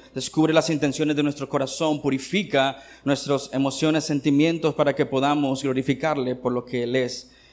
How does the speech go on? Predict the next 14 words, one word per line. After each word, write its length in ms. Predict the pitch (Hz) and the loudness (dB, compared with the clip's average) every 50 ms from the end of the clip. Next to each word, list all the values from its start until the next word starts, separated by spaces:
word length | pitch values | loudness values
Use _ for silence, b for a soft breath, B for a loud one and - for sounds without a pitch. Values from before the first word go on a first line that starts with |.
| b b b b | b b b b
Y 80 | b 113 | b -6
estoy 200 | 123 - 147 139 | -4 0 0 0
seguro 420 | 139 151 143 147 151 151 147 143 | 2 2 2 2 2 2 2 2
que 100 | 147 151 | 0 0
esta 200 | 147 143 - 147 | -2 -2 -2 -2
mañana, 500 | 135 135 135 135 143 147 143 139 147 143 | -2 0 0 0 0 2 2 0 0 -2
porque 220 | - 135 117 - 139 | -2 -4 -4 -4 -4
es 100 | 131 139 | 0 0
la 100 | 131 120 | 0 0
palabra 360 | - 123 123 127 135 139 143 | 2 0 2 2 2 2 2
de 100 | 143 143 | 2 0
Dios, 460 | 139 139 135 131 135 131 - - - _ _ _ _ - | 0 -2 -2 -2 -4 -6 -8 -14 -16 _ _ _ _ -12
infalible, 440 | - - 117 127 143 143 143 147 147 | -6 -4 0 2 2 2 4 4 2
inerrante, 720 | 143 131 123 123 127 135 139 139 135 135 147 147 147 147 | 2 2 0 0 0 0 0 0 0 0 0 0 -2 -2